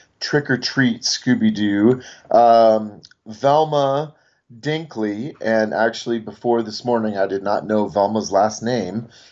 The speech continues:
Velma Dinkley is revealed to be gay. And she, uh, has a crush on a character named Coco Diablo, um,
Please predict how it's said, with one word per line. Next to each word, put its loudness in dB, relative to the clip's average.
Velma 0
Dinkley -4
is -4
revealed -4
to -6
be -6
gay. -2
And -4
she, -2
uh, 4
has -2
a -2
crush 0
on -4
a -8
character -2
named -8
Coco -2
Diablo, 0
um, -4